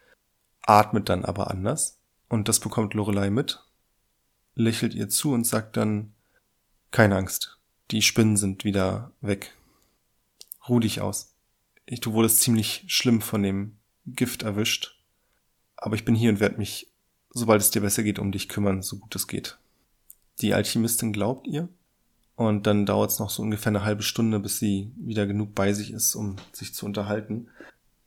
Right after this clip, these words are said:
Dabei erfahren wir, dass sie Maki heißt und eine Alchemistin in Ausbildung ist, was für mich auch erklären würde, warum sie diesen Fehler vielleicht mit den Spinnen gemacht hat. Ah,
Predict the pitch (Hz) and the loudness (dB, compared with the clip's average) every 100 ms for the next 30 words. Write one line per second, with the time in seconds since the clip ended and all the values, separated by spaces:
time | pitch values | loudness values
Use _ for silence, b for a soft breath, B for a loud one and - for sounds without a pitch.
0 | _ - 117 131 120 - 120 120 110 107 | _ 0 4 4 2 2 0 2 0 0
1 | - 104 98 - b b b b b b | 0 0 -2 -8 b b b b b b
2 | b 110 104 123 - 156 135 185 - - | b 2 4 2 -2 -6 -4 -4 -4 -8
3 | - b b b _ _ _ _ _ - | -10 b b b _ _ _ _ _ -12
4 | - _ _ - 117 107 101 101 - 104 | -12 _ _ -4 2 4 4 0 -2 2
5 | 101 98 98 101 - _ _ _ - 110 | 2 2 0 -4 -8 _ _ _ -2 0
6 | 110 - 110 139 - 123 120 110 117 110 | 0 2 2 2 0 2 2 2 0 -2
7 | - 143 202 - 98 92 95 - - - | 0 2 2 0 -2 -2 -4 -4 -4 -2
8 | 101 - 117 117 113 107 107 113 110 110 | 0 2 4 2 2 0 2 0 2 2
9 | 104 101 104 104 104 98 98 95 - - | 2 2 0 0 -2 -2 -2 -4 -8 -6
10 | - 110 107 - 107 - 101 101 - - | 2 4 2 0 -6 -6 -6 -4 -2 2
11 | 113 104 95 95 - 120 - _ b b | 2 0 -4 -8 -8 -10 -10 _ b b
12 | b - 104 104 | b -8 -6 -6